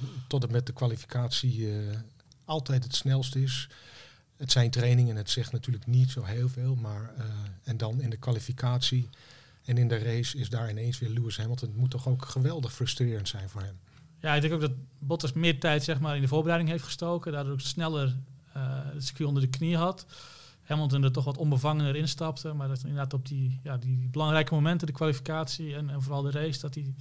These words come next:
Speaker 2: ja, echt het verschil maakt, eh.
Speaker 1: Ja, laten we,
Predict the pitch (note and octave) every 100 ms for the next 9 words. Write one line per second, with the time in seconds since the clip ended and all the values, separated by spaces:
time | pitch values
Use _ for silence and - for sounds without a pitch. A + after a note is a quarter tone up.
0 | - - - - - - - C3 - -
1 | D3 D3 C3 C3 C3 C3 A#2+ A#2+ A#2+ C3+
2 | C#3 - - - - - - - - -
3 | C#3+ A2 - - C#3+ C#3+ - C3+